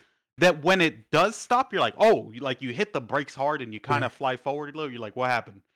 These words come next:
Speaker 2: Yeah.
Speaker 1: <laughs> You know? <laughs>
Speaker 2: It kinda did feel, I know, you know, when you mentioned it, I did feel that way. Like, we could have had, like, five separate endings.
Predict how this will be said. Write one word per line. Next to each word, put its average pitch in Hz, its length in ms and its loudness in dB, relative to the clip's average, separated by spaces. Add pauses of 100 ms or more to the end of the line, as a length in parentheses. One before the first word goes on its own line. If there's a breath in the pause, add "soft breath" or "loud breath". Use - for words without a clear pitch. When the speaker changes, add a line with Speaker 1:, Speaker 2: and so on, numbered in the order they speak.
Speaker 2:
Yeah. 120 220 0
Speaker 1:
<laughs> 123 60 -8
You 147 80 2
know? 131 40 -2 (160)
<laughs> - 200 -8
Speaker 2:
It 170 180 4
kinda 208 300 6
did 165 240 4
feel, 165 200 2
I 147 120 2
know, 156 220 2
you 156 220 4
know, 156 120 4
when 147 180 4
you 147 100 4
mentioned 143 360 2
it, 120 120 -4
I 127 120 -2
did 135 320 2
feel 143 240 2
that 120 200 -2
way. 120 160 -2
Like, 120 280 -4 (320)
we 143 80 0
could - 140 6
have 180 100 4
had, 165 140 4
like, 143 140 2
five 135 300 -2
separate 151 380 2
endings. 123 380 -2